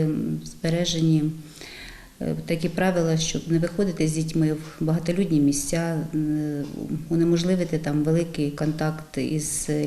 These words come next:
людьми з неясними, е, проявами вірусної хвороби. Ну, але, на жаль, трапилось те, що трапилось, і у нас з вересня місяця відмічається ріст, при тому ріст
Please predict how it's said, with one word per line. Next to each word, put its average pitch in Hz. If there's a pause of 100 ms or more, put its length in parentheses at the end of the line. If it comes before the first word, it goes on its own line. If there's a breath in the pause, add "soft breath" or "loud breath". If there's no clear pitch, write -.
людьми 160
з 160 (400)
неясними, 151 (840 loud breath)
е, 156 (1200)
проявами 156
вірусної 175
хвороби. 160 (720 loud breath)
Ну, 226
але, 180
на 180
жаль, 208 (180)
трапилось 175
те, 170
що 170
трапилось, 202
і 160
у 160
нас 170
з -
вересня 165
місяця 170 (420)
відмічається 170
ріст, 220
при 165
тому 160 (260 loud breath)
ріст 196